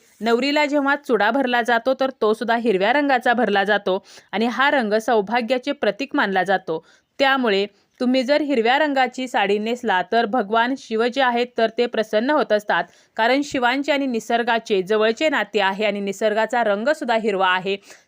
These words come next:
त्यामुळे तुम्ही हिरव्या रंगाची साडीसुद्धा नेसू शकता. आणि नुकताच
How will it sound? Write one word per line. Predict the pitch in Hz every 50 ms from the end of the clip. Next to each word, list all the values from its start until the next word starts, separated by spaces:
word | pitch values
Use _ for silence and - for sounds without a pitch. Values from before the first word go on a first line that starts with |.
| _ -
त्यामुळे | 240 240 240 247 240 240 226 220 233 277 277 - _ _ _ _ -
तुम्ही | 220 226 262 277
हिरव्या | 269 240 202 202 233 262
रंगाची | 285 285 269 262 254 247 262 262
साडीसुद्धा | - 247 214 202 214 214 240 202 214 220
नेसू | 220 208 202 - 240
शकता. | - - 254 - - - 202
आणि | 190 208
नुकताच | 220 226 226 - - - 277 277